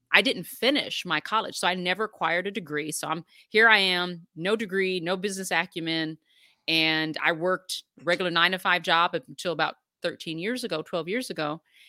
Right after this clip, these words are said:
And I said, "Hey, well, I don't wanna work for anybody else anymore. I'm gonna start my own business." But I should qualify that statement by saying I was fired. I was laid off. And <laughs> so it was another crisis,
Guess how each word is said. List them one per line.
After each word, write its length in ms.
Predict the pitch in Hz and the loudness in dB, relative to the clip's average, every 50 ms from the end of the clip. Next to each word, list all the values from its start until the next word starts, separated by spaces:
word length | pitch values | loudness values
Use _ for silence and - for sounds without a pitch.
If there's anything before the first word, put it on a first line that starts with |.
| - _ _ _ - | -20 _ _ _ 0
And 380 | - 175 170 165 160 160 160 - | 2 4 4 6 4 4 4 4
I 80 | - - | 2 0
said, 220 | - - 196 180 | 0 2 0 0
"Hey, 320 | 214 254 359 415 240 180 170 | 0 0 -2 0 0 0 0
well, 360 | 165 165 180 180 180 190 - - - - - - | 0 0 0 0 0 0 -4 -10 -20 -20 -8 -2
I 100 | - 208 | 0 2
don't 180 | 277 339 294 254 | 2 0 -2 -6
wanna 560 | 240 226 220 208 196 185 175 175 254 262 277 | -10 -14 -16 -16 -12 -8 -4 -2 0 2 4
work 200 | 269 294 302 - | 4 2 2 2
for 80 | - 330 | 0 0
anybody 320 | 294 285 294 285 285 285 | 2 6 6 6 6 6
else 160 | 285 - - | 4 2 2
anymore. 260 | 311 285 294 277 285 | 0 0 0 2 2
I'm 100 | 262 233 | 2 0
gonna 120 | 202 180 180 | 0 -2 -4
start 360 | - - - 180 170 - - - _ _ _ _ _ _ _ - | -2 2 4 4 4 2 0 -6 _ _ _ _ _ _ _ -4
my 180 | 151 160 160 | 0 2 2
own 160 | 156 156 156 147 | 4 2 0 -2
business." 540 | 127 147 139 - - - - - - - - - | -4 -6 -6 -6 -10 -14 -14 -14 -14 -14 -14 -6
But 260 | 160 151 190 170 - - _ _ _ _ _ _ _ _ _ - | 2 4 4 4 4 2 _ _ _ _ _ _ _ _ _ 4
I 80 | - - | 4 6
should 280 | - - 349 381 262 | 6 6 6 4 4
qualify 520 | - - 269 254 254 220 190 - 185 175 160 | 6 10 12 12 12 12 10 8 6 6 8
that 160 | 165 151 - | 6 2 2
statement 400 | - - 190 170 156 147 147 131 | 2 2 2 2 2 -2 0 2
by 120 | 156 156 | 2 2
saying 280 | 160 - - 175 160 - | 2 2 0 0 2 4
I 80 | - 175 | 4 4
was 160 | 147 147 - | 4 2 2
fired. 400 | - 196 170 139 139 127 143 - _ _ - | 4 4 4 4 2 -2 -4 -6 _ _ -4
I 80 | - 151 | -2 -2
was 140 | 151 147 - | -2 -2 0
laid 200 | 175 180 160 165 | 0 2 2 2
off. 340 | 165 147 143 - - - _ _ _ - - - - - - - | 2 2 0 -4 -6 -10 _ _ _ -20 -20 -18 -18 -12 -2 4
And 340 | 185 185 202 202 226 220 - | 6 8 10 8 8 6 4
<laughs> 0 | |
so 480 | - - 254 - - 254 247 226 214 | 2 0 0 2 6 6 6 6 6
it 100 | - - | 4 2
was 140 | 214 196 175 | 2 2 2
another 440 | 196 185 185 185 190 202 220 208 214 | 0 0 0 2 2 2 2 2 0
crisis, 760 | - - - 180 151 151 - - - 170 208 240 - - - | -4 -2 0 0 0 0 -2 -6 -8 -6 -6 -6 -8 -10 -10